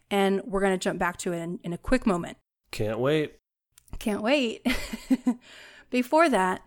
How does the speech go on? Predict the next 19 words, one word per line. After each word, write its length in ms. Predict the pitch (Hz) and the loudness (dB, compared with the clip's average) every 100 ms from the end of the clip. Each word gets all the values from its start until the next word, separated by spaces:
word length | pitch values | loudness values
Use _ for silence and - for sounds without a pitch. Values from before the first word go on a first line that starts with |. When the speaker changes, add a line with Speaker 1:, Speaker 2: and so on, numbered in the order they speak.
| _ _ - | _ _ -6
Speaker 1:
so 360 | - 262 226 - | 0 2 0 -2
what's 260 | 247 247 | 0 2
up 120 | 269 269 | 2 2
with 100 | 254 | 4
safety? 560 | 233 233 233 220 - - _ - | 4 4 2 0 -2 -10 _ -8
Safety 800 | - 277 320 - 196 185 214 - - - | -2 2 2 2 2 2 0 -6 -16 -14
is 60 | - | -8
so 300 | - 226 208 | -6 -4 -6
important. 500 | 202 190 180 196 - _ _ _ _ _ - - - - - | -6 -6 -6 -6 -10 _ _ _ _ _ -20 -20 -20 -16 -2
Doctor 280 | 226 269 | -2 0
Porges 360 | 240 285 285 277 | 0 2 2 2
says 440 | - 202 190 - - | 2 2 2 -2 -4
it 380 | 202 190 175 - | 0 0 0 -6
contributes 520 | - 208 220 208 - - | -6 -2 -2 -2 -4 -2
to 140 | 190 | -2
health, 500 | - 277 277 - - - | -2 0 -2 -4 -14 -10
growth, 520 | - 220 214 226 - - - | 2 4 4 0 -8 -18 -6
and 200 | 202 196 | -2 0
restoration. 680 | 196 202 180 175 - 175 | 0 0 0 -2 -4 -8